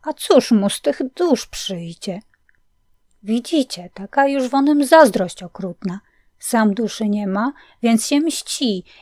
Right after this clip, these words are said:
jako ino może na biednych topielcach. Ma ci taką przestronną, tajemniczą izbę w swoim pałacu. Tam półki szerokie, jedna wedle drugiej. A wiecie na co?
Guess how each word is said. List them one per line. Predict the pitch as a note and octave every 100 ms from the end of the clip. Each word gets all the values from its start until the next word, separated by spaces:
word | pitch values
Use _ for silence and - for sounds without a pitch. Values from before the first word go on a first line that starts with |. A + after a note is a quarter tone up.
| -
jako | A3 G#3+ A3
ino | A#3+ A3+ A3+
może | G#3+ G#3 G3+
na | G3+
biednych | F#3 F#3+ G3 G3
topielcach. | - G#3 - F#3 F#3+ G#3+ A3 - _ -
Ma | G#3+ A3
ci | A3 B3
taką | - A3 - B3 A3+
przestronną, | A3 - A3 - - A3+ A#3+ B3 B3 B3 A#3+
tajemniczą | A#3 A3 A#3 B3 B3 B3 A#3 -
izbę | C#4+ A#3 F3 F#3
w | -
swoim | - G#3 F#3+ F#3+
pałacu. | - F#3 F3+ F#3 - - A3+ _ _ _ _ _ _ _
Tam | F#3+ F3 F#3 A3 C#4 C4
półki | - B3 A3 - F#3+
szerokie, | - F3+ F#3 F#3 - G#3 G#3 _ _ _
jedna | G3 G#3 G#3 G#3 A#3+
wedle | A#3+ A3 B3+ B3
drugiej. | G#3+ G3+ F3+ F#3 F#3+ _ _ _ _ _ -
A | G#3+
wiecie | G3+ B3 C4+
na | A3+ A3+
co? | - D#4 F#4